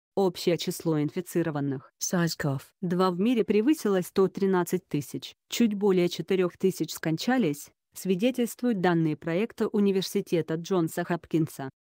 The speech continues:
Speaker 1: Выздоровевшими считаются уже почти шестьдесят четыре тысячи человек. В России общее число официально зарегистрированных случаев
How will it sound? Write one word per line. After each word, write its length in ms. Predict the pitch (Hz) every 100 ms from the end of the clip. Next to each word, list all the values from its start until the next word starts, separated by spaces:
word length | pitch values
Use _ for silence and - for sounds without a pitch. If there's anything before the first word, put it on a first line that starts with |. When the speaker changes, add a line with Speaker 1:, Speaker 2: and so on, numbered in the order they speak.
| _
Speaker 1:
Выздоровевшими 840 | 185 196 170 170 151 147 - 165 156
считаются 640 | - 202 208 202 190 185
уже 200 | 175 160
почти 400 | 160 156 - 247
шестьдесят 540 | - 202 180 - 262
четыре 380 | - 220 277 262
тысячи 420 | 240 202 185 -
человек. 640 | - 175 170 165 139 127 - _ _ _ _ _ _
В 100 | 175
России 440 | 175 170 - 262 226
общее 440 | 190 180 - 175
число 440 | - 175 - 175 170
официально 640 | 175 190 - 185 160 151
зарегистрированных 960 | 165 175 170 165 - 170 160 156 160
случаев 560 | - 285 220 - 139 127